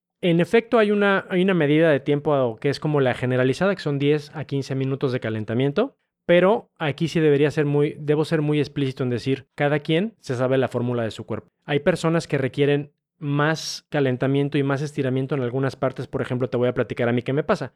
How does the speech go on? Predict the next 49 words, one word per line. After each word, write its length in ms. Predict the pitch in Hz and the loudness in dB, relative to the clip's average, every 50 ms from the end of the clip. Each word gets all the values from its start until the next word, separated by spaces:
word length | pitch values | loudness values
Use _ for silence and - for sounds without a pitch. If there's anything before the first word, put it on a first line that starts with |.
| _ _ _ _ _ - | _ _ _ _ _ -6
Yo 140 | 139 156 | -4 -2
cuando 220 | - 170 165 160 151 | 0 0 2 2 2
voy 100 | 156 156 | 2 2
a 20 | 156 | 2
entrenar 380 | 151 151 147 147 143 143 143 | 0 0 0 0 0 0 0
tengo 240 | - - 147 143 139 | 0 -2 0 0 0
que 80 | - 143 | -2 -2
asegurarme 500 | 127 - 135 131 139 135 135 135 139 139 | -2 -2 0 0 2 2 2 2 2 0
de 60 | 123 | -2
estirar 360 | 110 - - 131 123 120 - | -2 -2 -2 0 0 0 -2
completamente 580 | - 127 117 143 135 - 135 127 131 131 - 127 | -4 -4 -2 -2 -2 0 0 0 0 -2 -2 -2
lo 120 | 120 113 | -2 -2
que 80 | - 131 | -4 -6
es 100 | - - | -6 -6
el 80 | 127 123 | -6 -4
bíceps 360 | 131 127 120 147 143 - - | -4 -6 -4 -6 -8 -8 -8
femoral, 500 | - 123 110 110 113 120 175 262 254 - | -8 -6 -4 -2 0 0 0 0 -2 -6
que 120 | - - 123 | -8 -6 -6
es 320 | 117 - - - - _ - | -6 -6 -10 -16 -18 _ -12
la 120 | 123 113 - | -10 -6 -4
parte 240 | 135 127 - 143 | -4 -4 -4 -6
posterior 460 | 123 - 123 - - 127 117 123 123 127 | -6 -6 -8 -8 -6 -4 -4 -2 -2 -2
de 80 | 127 120 | -2 -4
la 120 | 117 - | -4 -4
pierna, 280 | - 127 127 139 139 135 | -4 -4 -4 -4 -6 -8
porque 220 | 131 117 - 127 | -8 -8 -8 -8
sufro 400 | - - 156 143 - 160 160 151 | -8 -6 -8 -6 -2 -2 -2 0
de 240 | 143 131 120 110 - | 0 -2 -4 -6 -6
constantes 720 | - 143 131 113 - 143 135 139 - 151 143 - - - _ | -6 -6 -6 -4 -2 -2 -2 0 2 2 0 0 -4 -12 _
tironcitos 540 | - 151 139 139 131 - - - - 147 - 135 | -4 -2 -2 -2 -2 -4 -4 -4 -6 -4 -4 -4
en 80 | 139 | -6
esa 200 | 135 120 - 151 | -4 -4 -4 -4
área. 220 | 156 147 143 123 - _ - | -2 -2 -4 -4 -6 _ -14
Entonces 240 | 131 147 135 139 | -10 -8 -6 -2
yo 80 | 143 156 | 0 2
ya 100 | 165 170 | 2 2
conozco 360 | - 156 147 147 143 - 160 | 2 0 -2 -2 -2 -2 -2
mi 100 | 151 143 | -2 -2
cuerpo, 300 | 143 160 165 160 165 156 | 0 0 0 0 0 -2
yo 140 | 143 143 143 | -2 -2 -2
sé 140 | - 160 151 | -2 -2 -2
que 120 | - 147 | -2 -2
tengo 280 | 143 - 156 151 147 147 | 0 0 0 0 0 2
que 100 | 156 147 | 0 0
hacer 320 | 135 - - 151 143 - - | 0 0 0 -2 -2 -2 -4
calentamiento 600 | - 160 147 139 135 131 151 143 147 151 147 175 | -2 0 2 2 2 0 0 0 0 0 0 -2
generalizado 800 | 165 - 151 143 139 131 127 131 120 - 143 147 151 147 143 147 - | -2 -2 0 0 2 2 0 0 0 0 0 2 2 0 -2 -4 -8
diez 200 | 135 135 156 165 | -4 -2 -2 0
minutos 500 | 185 196 202 220 220 277 294 277 - - | 0 2 0 0 2 2 0 0 -2 -6